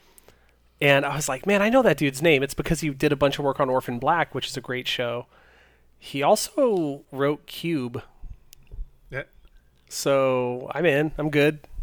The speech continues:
Speaker 2: It's the Saw before
Speaker 1: Or he,
Speaker 2: Saw.
Speaker 1: wait, did he write Cube? What did he do on Cube? He was on Cube in some way.
Speaker 2: I wonder if John Hurt's character is gonna be in the show. Like, obviously not John Hurt.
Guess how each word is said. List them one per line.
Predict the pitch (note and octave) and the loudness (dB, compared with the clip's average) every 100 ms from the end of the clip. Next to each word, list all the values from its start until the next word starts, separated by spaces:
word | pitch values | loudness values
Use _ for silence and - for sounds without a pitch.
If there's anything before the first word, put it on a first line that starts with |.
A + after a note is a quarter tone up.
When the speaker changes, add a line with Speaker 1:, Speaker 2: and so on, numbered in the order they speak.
| - - - - - - - - _ _ _ _ _ _ | -10 -12 -14 -16 -18 -20 -20 -20 _ _ _ _ _ _
Speaker 2:
It's | - | -20
the | - | -14
Saw | - A2+ G#2 | -10 -6 -6
before | G#2 - C#3+ | -6 -2 0
Speaker 1:
Or | |
he, | C3 C#3+ | 0 -2
Speaker 2:
Saw. | A#2 | -2
Speaker 1:
wait, | C#3+ C3+ | -4 -6
did | C3 | -8
he | B2 | -8
write | A#2+ E3+ G3+ | -8 -8 -8
Cube? | A3 A3 F#3+ | -10 -8 -4
What | G3 | -6
did | G#3+ | -6
he | G3+ | -8
do | D#3+ F3 | -8 -6
on | F3+ | -6
Cube? | D3 - D#3 A#2 | -8 -10 -12 -8
He | D3 | -6
was | C#3 | 0
on | C#3+ C3+ | 0 0
Cube | - C3+ A#2+ | -4 -6 -6
in | A2+ | -6
some | - A#2+ | -6 -6
way. | A#2 A#2+ - - - - - - - | -6 -12 -14 -16 -16 -18 -20 -20 -16
Speaker 2:
I | A2+ | -8
wonder | C3 D3+ | -6 -6
if | |
John | A#2 A#2+ A#2 | -4 -4 -4
Hurt's | G#2 A2 - | -4 -8 -8
character | - F#2+ - | -6 -6 -6
is | G2 | -10
gonna | G#2+ F#2+ | -10 -12
be | G2 | -12
in | F#2+ | -14
the | F#2 | -14
show. | - - A2+ A#2+ - _ _ - | -12 -12 -12 -14 -20 _ _ -16
Like, | G2 - - | -16 -18 -10
obviously | A2 G2+ - G2 | -8 -6 -8 -8
not | G2 | -8
John | G2+ G2+ F#2 | -6 -8 -8
Hurt. | G2+ F#2+ | -8 -8